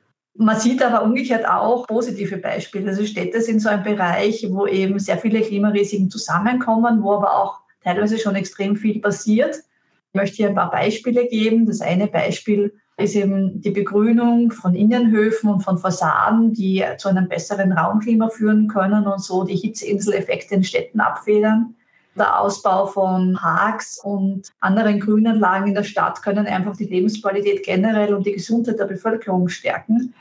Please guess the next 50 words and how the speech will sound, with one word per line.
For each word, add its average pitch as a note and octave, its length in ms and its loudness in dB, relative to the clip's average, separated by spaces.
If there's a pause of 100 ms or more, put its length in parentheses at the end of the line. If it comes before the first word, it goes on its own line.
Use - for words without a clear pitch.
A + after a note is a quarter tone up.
(260)
Und G#3 100 0
so A3+ 100 2
gibt's A3+ 240 0
eben G#3+ 200 2
viele A3+ 640 2
Potenziale, G3+ 920 0
wo G3+ 140 0
man G#3 180 0
eben G3+ 460 -2
Synergien A#3 480 2
nutzen G#3 380 -2
kann. F3 360 -2 (760)
Und F#3 260 0
Städte F#3+ 320 0
sind A3+ 180 2
eben A3+ 120 4
hier G#3+ 120 2
ein G#3+ 100 2
Beispiel, G#3+ 520 0
gerade F#3 400 0
weil F#3 180 0
der G3 140 0
Trend F#3+ 260 -4
zur - 120 -8
Verstädterung G3 580 -6
hier F#3+ 180 0
auch - 100 -4 (160)
zunimmt, B3 760 0
gibt's G#3+ 260 -2
einen F#3+ 400 0
Druck G#3 320 -4
zu - 160 -4
bauen, G#3+ 460 2
gibt's G#3 260 -4
einen F#3+ 200 0
Druck, G#3 300 -2
im F#3+ 180 2
Viertel G3+ 300 -2
neu F#3+ 220 0
zu F#3+ 160 -4
gestalten G#3 560 -2
und - 500 -6
da E3+ 180 -2
wird G3+ 140 -2
es A3+ 120 0
teilweise G3+ 380 0
schon G3 160 0
sehr F#3 160 -4
gut F#3 180 -4
integriert. F3+ 560 -2